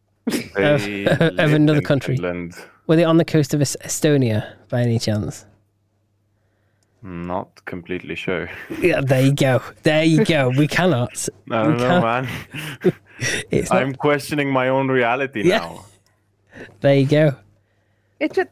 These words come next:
Speaker 3: I, oh man, it, it just, this is
Speaker 1: It's
Speaker 3: like, oh, I, I can't, I can't even formulate words anymore.
Speaker 2: <laughs>
Speaker 3: I, I'm, for me, I'm not speaking for you guys, but I'm calling bullshit. Okay, I just think this is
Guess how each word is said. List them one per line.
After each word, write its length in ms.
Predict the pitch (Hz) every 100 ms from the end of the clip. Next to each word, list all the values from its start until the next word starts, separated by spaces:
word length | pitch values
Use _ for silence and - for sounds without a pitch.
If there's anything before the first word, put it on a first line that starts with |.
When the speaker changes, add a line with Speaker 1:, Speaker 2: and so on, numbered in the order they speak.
| -
Speaker 3:
I, 200 | 262 269 -
oh 220 | 190 170
man, 240 | 165 165 175
it, 160 | 180
it 180 | 196 226
just, 220 | - 262 _ _ _ - _ _ -
this 200 | 254 254
is 160 | - -
Speaker 1:
It's 120 | 226
Speaker 3:
like, 160 | 196 - -
oh, 260 | 185 180
I, 180 | 170 190 - -
I 60 | 202
can't, 600 | - 175 170 170 165 -
I 40 | 190
can't 240 | - 226
even 140 | 208 175
formulate 460 | - 185 180 170
words 360 | 185 196 202 202
anymore. 360 | 190 185 185 185 254 -
Speaker 2:
<laughs> 240 | - -
Speaker 3:
I, 200 | 170 262 - -
I'm, 360 | 277 302 277 226 _ _ _ _ _
for 120 | 320
me, 560 | 302 269 214 233 294 - _ _
I'm 180 | - 202
not 180 | 233 220
speaking 440 | - 269 262 269
for 100 | 277 294
you 160 | 262
guys, 560 | 233 214 208 208 214 - - - - - _
but 80 | 208
I'm 320 | 180 220 220 -
calling 400 | - 185 202 214
bullshit. 580 | 160 131 - 143 139 -
Okay, 420 | 170 180 170 165
I 140 | 165 180
just 240 | 190 -
think 140 | 226
this 140 | 208
is 100 | 240